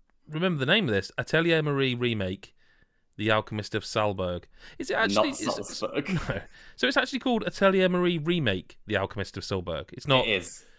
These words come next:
Speaker 2: yeah.
Speaker 1: it seems like it should be Atelier Marie, The Alchemist of Salberg remake.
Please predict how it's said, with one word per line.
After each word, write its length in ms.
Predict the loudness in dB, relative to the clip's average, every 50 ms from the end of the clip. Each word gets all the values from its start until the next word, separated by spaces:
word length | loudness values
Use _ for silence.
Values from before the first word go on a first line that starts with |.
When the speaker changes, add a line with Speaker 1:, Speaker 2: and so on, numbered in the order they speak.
| _
Speaker 2:
yeah. 300 | -2 2 4 4 6 4
Speaker 1:
it 100 | 4 2
seems 260 | 0 0 0 2 0
like 120 | 0 -2 -2
it 100 | -2 -2
should 180 | -2 -2 0
be 100 | 2 0
Atelier 440 | 0 2 2 2 4 4 4 4 2
Marie, 380 | 2 2 0 2 2 0 0 0
The 120 | 0 2
Alchemist 420 | 2 2 2 0 -4 -6 -6 -6 -6
of 80 | -6
Salberg 520 | -2 -2 -2 0 2 2 4 4 4 2 0 -6 -18 -20 -20 -20 -20 _ _ -20 _ _
remake. 460 | 4 4 4 6 4 0 -4 -6 -12